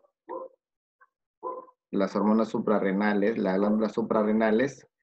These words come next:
se encarga de producir lo que son la, eh, la adrenalina y la noradrenalina. En la glándula tiroides,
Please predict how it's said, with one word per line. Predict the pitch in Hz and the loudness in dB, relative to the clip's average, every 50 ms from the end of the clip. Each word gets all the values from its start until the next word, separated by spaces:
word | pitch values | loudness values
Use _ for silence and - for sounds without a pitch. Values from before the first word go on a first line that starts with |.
| _ _ _ _ _ _ _ - | _ _ _ _ _ _ _ -4
se | 98 | -4
encarga | 95 92 101 98 98 98 98 | -2 0 2 2 2 2 2
de | 101 87 | 2 0
producir | - 95 95 92 92 92 - 101 | 0 0 0 0 0 -2 -2 -2
lo | 95 95 90 - | 0 -2 -2 -2
que | - 90 | -4 -6
son | 90 - - 98 95 92 90 87 | -4 -4 -2 -2 -2 0 -2 -2
la, | 85 80 80 78 78 - - - - - _ _ _ _ _ _ _ _ _ _ _ _ _ - | -2 -2 -4 -4 -6 -6 -8 -12 -16 -20 _ _ _ _ _ _ _ _ _ _ _ _ _ -4
eh, | - 98 95 92 92 92 90 | 0 0 2 4 4 4 2
la | 92 92 | 2 0
adrenalina | 90 92 95 95 95 92 92 95 101 107 107 104 101 | 0 2 2 2 2 2 2 2 4 4 4 4 2
y | 98 95 | 2 0
la | 90 87 85 85 | 0 -2 -2 0
noradrenalina. | 92 95 95 95 92 92 95 98 98 98 95 98 104 110 110 107 104 104 110 113 - _ _ _ _ _ _ _ _ _ _ _ - | 0 2 2 2 0 0 0 0 0 0 0 2 2 2 2 2 2 0 -2 -4 -8 _ _ _ _ _ _ _ _ _ _ _ -6
En | - - 98 98 | -4 -2 0 2
la | 95 | 2
glándula | 95 98 104 110 113 113 117 110 107 107 101 - | 2 2 2 2 2 2 2 2 2 2 2 0
tiroides, | - 110 107 107 120 117 113 110 107 101 107 117 127 131 - - - - | 0 0 2 4 6 6 8 8 6 6 6 4 4 2 -2 -12 -20 -20